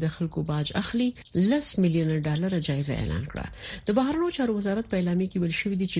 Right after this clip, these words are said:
دا جایزه د سازمان شوو جرمونو د جایزو پروګرام په اساس ټاکلې ده. اعلامیه وایي د هغه معلومات په بدل کې به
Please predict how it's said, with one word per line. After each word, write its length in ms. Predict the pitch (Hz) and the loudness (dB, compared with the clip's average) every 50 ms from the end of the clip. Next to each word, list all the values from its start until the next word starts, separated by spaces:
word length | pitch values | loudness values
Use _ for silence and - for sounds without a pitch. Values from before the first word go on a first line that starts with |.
| 156 156 | 0 0
دا 60 | 156 143 - | -2 0 -2
جایزه 340 | 156 - - 151 - 190 196 202 180 170 | -2 -2 -2 -2 0 0 0 0 0 0
د 80 | 165 - | 0 0
سازمان 480 | 156 147 147 - - 170 170 165 170 - | 0 -2 -2 -2 -2 0 0 0 0 0
شوو 240 | - 220 214 202 175 175 | 0 2 2 0 2 2
جرمونو 360 | 160 147 160 175 185 175 165 160 | 0 2 2 2 2 2 2 0
د 100 | 151 151 | 0 0
جایزو 340 | 160 - 147 156 - 185 185 175 - | -2 -4 -4 -2 -2 -2 -2 0 -2
پروګرام 400 | 165 151 151 156 165 160 160 151 | -2 -2 0 -2 -2 -2 0 -2
په 160 | 143 139 147 | -2 -4 -2
اساس 160 | - - 127 - - | -4 -4 -4 -4 -4
ټاکلې 300 | 78 71 - - 117 113 92 | -6 -4 -4 -4 -4 -2 -4
ده. 80 | 101 131 - - - - - - - - - - 185 202 | -4 -6 -8 -10 -14 -14 -14 -14 -14 -14 -4 0 0 2
اعلامیه 400 | 208 208 220 214 214 220 220 214 208 | 2 2 2 2 2 2 2 2 2
وایي 160 | 208 202 196 185 185 | 0 0 0 0 0
د 100 | 180 190 | 0 0
هغه 180 | 190 196 190 185 | 0 0 0 2
معلومات 420 | 180 175 175 175 175 175 175 175 - 175 | 2 2 2 2 2 2 0 0 -2 -2
په 100 | 156 156 | -2 0
بدل 240 | 151 165 170 170 | 0 0 0 0
کې 80 | 175 - 160 | -2 -2 -2
به 40 | 156 | 0